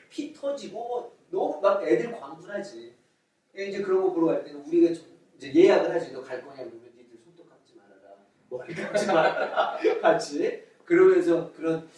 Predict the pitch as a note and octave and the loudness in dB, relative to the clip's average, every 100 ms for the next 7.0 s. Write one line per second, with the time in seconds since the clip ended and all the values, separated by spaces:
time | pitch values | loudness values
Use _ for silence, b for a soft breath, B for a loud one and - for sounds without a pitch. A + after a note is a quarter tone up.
0 | - - G#3+ - B3 A3 G#3+ A#3 - - | -20 -16 -14 -10 -10 -10 -2 0 0 -4
1 | - _ D4+ C#4+ - C#4+ C4+ - - E3+ | -14 _ -12 -12 -8 -6 -2 -2 -2 -4
2 | F#3 F3+ - D3 - F3 D3+ - - - | -4 -6 -10 -10 -2 2 2 -2 -12 -20
3 | B3 G#3+ D#3+ - - F3 F3 D3+ - _ | -8 -4 -4 -6 -10 -8 -8 -10 -20 _
4 | F#2+ F#2+ G#2+ - A2+ _ _ _ _ _ | _ -20 -20 -20 -20 _ _ _ _ _
5 | _ _ - E4+ F4 - - - - - | _ _ 2 4 4 -2 -4 -10 -10 -14
6 | - - - _ _ _ _ D#3+ E3+ E3+ | -16 -18 -20 _ _ _ _ 0 2 2